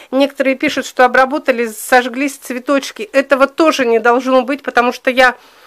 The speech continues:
вот и нынче обрабатывала, и в прошлом году, всем вам показываю, ни один цветок не пострадал. Главное, соблюдайте правила вот этой обработки. Не-, нельзя на солнце. Все про обработку сказала.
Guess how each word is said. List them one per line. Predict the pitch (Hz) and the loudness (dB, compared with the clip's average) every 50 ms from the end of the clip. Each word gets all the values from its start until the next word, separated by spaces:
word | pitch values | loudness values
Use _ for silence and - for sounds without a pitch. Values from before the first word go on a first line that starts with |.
| _ - - - - _ _ _ _ _ _ _ - | _ -20 -20 -20 -20 _ _ _ _ _ _ _ -2
вот | 240 277 294 - - _ | -2 -2 -2 -2 -10 _
и | 277 302 | -2 0
нынче | 302 311 320 294 269 - - 247 | 2 4 2 2 0 0 0 0
обрабатывала, | 220 214 220 220 214 220 214 214 - 214 214 226 | 2 2 0 2 2 2 0 0 -2 -4 0 0
и | 240 | -2
в | 233 - | -2 -2
прошлом | - 294 294 - - 254 240 | -4 -4 -4 -2 -2 -2 0
году, | 233 240 233 220 226 | 0 0 -2 -2 -6
всем | - - 302 269 262 | -4 0 0 2 4
вам | 247 233 - | 2 2 2
показываю, | 254 233 226 277 277 262 247 240 226 226 | 0 2 4 2 2 2 0 -4 -4 0
ни | 240 262 | 4 4
один | 277 277 254 302 320 320 | 4 4 4 2 -2 -2
цветок | - - 262 269 262 - 269 269 - | -2 -6 -10 -6 -2 -2 -2 -2 -2
не | 240 226 | -6 -6
пострадал. | 220 226 214 - _ 226 226 214 208 220 208 196 196 _ - - _ _ - | -4 -6 -10 -10 _ -2 -2 0 2 2 2 2 0 _ -20 -20 _ _ -6
Главное, | 214 240 277 294 302 294 277 262 247 240 233 233 - _ _ _ - - - - - - | 2 4 6 6 6 4 2 2 2 2 0 -2 -6 _ _ _ -14 -14 -14 -20 -20 -20
соблюдайте | - - 262 240 254 262 240 269 294 311 285 - - _ | -14 -12 -10 -6 -6 0 2 2 2 2 0 -8 -18 _
правила | - 262 277 269 233 208 202 185 180 185 180 | 2 4 4 4 4 2 -2 -2 -2 -6 -6
вот | 202 226 220 247 | -6 -4 -4 -4
этой | 226 - 208 196 | -4 0 0 0
обработки. | 196 196 214 233 240 269 349 359 349 - - 240 | 0 2 2 0 2 2 0 -2 -2 -4 -8 -4
Не-, | 220 233 247 254 247 | 0 2 2 0 0
нельзя | 220 254 269 277 262 262 285 262 | 0 0 0 0 0 2 2 2
на | 226 214 214 | 4 2 -2
солнце. | 214 - 349 330 320 - - 214 - - - - _ _ _ _ _ _ _ _ _ _ _ _ - - | -2 -2 -2 -2 -2 -4 -6 -10 -10 -10 -20 -20 _ _ _ _ _ _ _ _ _ _ _ _ -20 -20
Все | - - 294 269 | -8 -6 -6 -2
про | - 247 240 | 0 0 0
обработку | 233 240 247 254 254 262 262 - 226 | 2 2 0 2 0 -2 -4 -6 -16
сказала. | - - 247 254 247 311 311 285 233 | -4 -2 -2 2 4 4 4 4 2